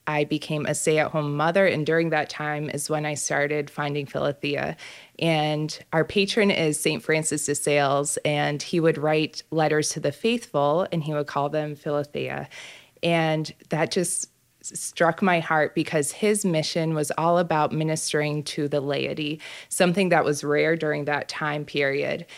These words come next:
And he really stressed that universal call to holiness, something I just feel so called to, especially this day and age where mothers and fathers and children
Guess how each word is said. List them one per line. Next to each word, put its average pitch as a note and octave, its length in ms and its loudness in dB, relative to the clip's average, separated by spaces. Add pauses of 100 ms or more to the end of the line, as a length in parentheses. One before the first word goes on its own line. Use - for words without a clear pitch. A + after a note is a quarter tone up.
(320)
And E3 280 2
he E3+ 200 0
really F3 400 4
stressed D#3+ 480 0
that D3+ 260 2
universal D3+ 560 0
call C#3 280 0
to D3+ 100 -6
holiness, C#3+ 580 -2
something D#3 640 -4 (160)
I D3 140 0
just C#3+ 360 -2
feel D3 220 2
so D3 240 0
called C#3+ 340 0
to, D3 140 -2
especially C#3 640 -2
this C#3 400 -2 (220)
day D#3 180 4
and D3 100 -2
age C#3+ 320 -4
where D3 280 4 (560)
mothers F3 500 6
and D3+ 160 0
fathers D#3+ 540 4
and C#3+ 400 -4
children E3 640 2